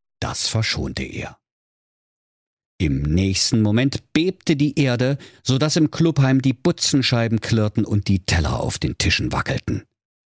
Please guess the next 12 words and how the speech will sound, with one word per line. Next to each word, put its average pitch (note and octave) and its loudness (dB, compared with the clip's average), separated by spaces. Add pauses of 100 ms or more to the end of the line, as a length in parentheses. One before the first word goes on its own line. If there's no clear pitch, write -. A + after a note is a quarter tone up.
(720)
Die C#2 -2
Rocker C2+ -4
sprangen F#2 0
augenblicklich A#2 0
aus G#2 0
ihren G#2 0
Betten D3 0 (260)
und B2+ 2
rannten D#3+ 0
in A2 2
den F#2+ 2
Hof. - -6